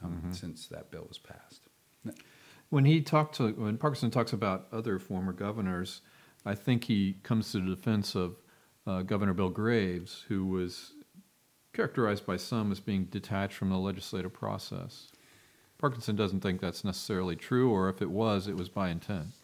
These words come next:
Speaker 2: And then we had Kathleen Sebelius, who was elected twice, almost served her full term, second term.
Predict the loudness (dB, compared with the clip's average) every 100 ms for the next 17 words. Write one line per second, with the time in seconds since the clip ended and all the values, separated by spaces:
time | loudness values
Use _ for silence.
0 | _ -6 -2 0 0 -2 -4 -4 -4 -4
1 | -2 -4 -4 0 2 2 0 -2 -2 -2
2 | 0 0 0 -2 -6 -4 -4 -4 -6 -4
3 | -2 -4 -4 -6 -6 -8 -8 -6 -8 -14
4 | -20 -6 -2 -2 0 -2 -2 -6 -14 -20
5 | -20 -20 -10 -2 0 0 0 -2 -2